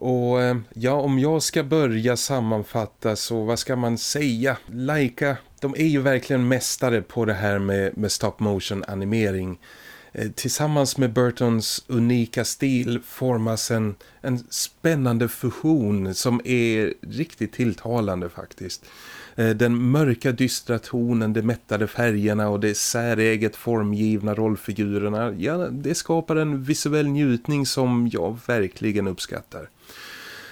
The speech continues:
Men det här är dock i mitt tycke kanske inte Laikas främsta alster. Det finns lite skavanker här och där i animeringen som drar till sig min uppmärksamhet. Sedan kan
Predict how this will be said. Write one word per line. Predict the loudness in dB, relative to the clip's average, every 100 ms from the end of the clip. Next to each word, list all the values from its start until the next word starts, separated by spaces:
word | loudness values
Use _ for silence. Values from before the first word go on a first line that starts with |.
| -20 -20 _
Men | 0 4 4 2 -6 _ _
det | 0 0
här | 0 0 2 0
är | 0 0
dock | 2 0 -2 -16
i | -6 -2
mitt | 2 2 2 _
tycke | -2 -2 2 2 2 0 -4
kanske | -4 -2 -2
inte | -2 0 0
Laikas | 2 2 2 -2 -2 -4 -8 -14
främsta | -12 -4 0 2 0 -2 -2 -2
alster. | -2 -6 -4 -6 -6 -8 -10 -20 -12
Det | -8
finns | -2 0 0 -4 -4
lite | 2 2 2 0
skavanker | -2 0 0 0 0 0
här | 2 2 2
och | 2
där | 2 2
i | 2 2 0
animeringen | 0 2 4 4 4 2 0
som | 0 -2 0
drar | 0
till | 0 -2
sig | -2 -2
min | 0
uppmärksamhet. | 0 0 -4 -4 -6 -6 -4 -4 -6 -20 -20 -16
Sedan | -2 2 2 0 -2
kan | 0 0 2